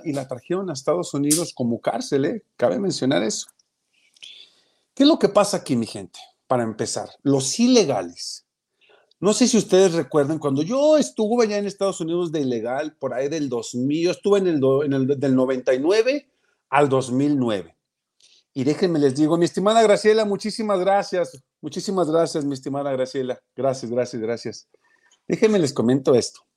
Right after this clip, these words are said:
Cuando yo estuve de ilegal en el no-, de mil novecientos noventa y nueve al dos mil nueve, no me acuerdo bien el año, nos pusimos todos de acuerdo y dijimos,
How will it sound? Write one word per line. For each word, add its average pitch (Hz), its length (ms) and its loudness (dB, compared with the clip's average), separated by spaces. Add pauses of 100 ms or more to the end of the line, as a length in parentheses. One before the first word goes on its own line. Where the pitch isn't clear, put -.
(760)
Cuando 160 220 4
yo 240 100 6
estuve 254 280 6
de 220 80 6
ilegal 156 460 4
en 170 100 -6
el 143 100 -4
no-, 135 120 -6
de 131 120 -2
mil 180 180 -6
novecientos 185 380 -10
noventa 135 340 -4
y 107 40 -6
nueve 123 220 -4
al 117 80 -6
dos 101 160 -12
mil 127 160 -6
nueve, 90 320 -4 (1120)
no 190 100 4
me 233 60 6
acuerdo 208 320 6
bien 196 200 6
el 175 120 8
año, 131 380 4 (540)
nos 156 220 6
pusimos 214 600 2
todos 202 320 2
de 185 60 0
acuerdo 180 500 -4 (600)
y 165 100 0
dijimos, 196 600 -2